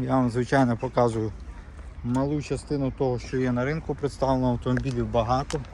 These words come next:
Так, такі. Тігуан. Меган четвертий, чотирнадцять двісті його ціна.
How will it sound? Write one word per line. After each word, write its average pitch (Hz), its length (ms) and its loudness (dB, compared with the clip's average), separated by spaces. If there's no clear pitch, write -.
Так, 98 280 -8
такі. 143 440 -6
Тігуан. 123 600 2
Меган 123 540 6
четвертий, 123 680 6
чотирнадцять 123 720 4
двісті 117 480 0
його 113 340 4
ціна. 151 440 -2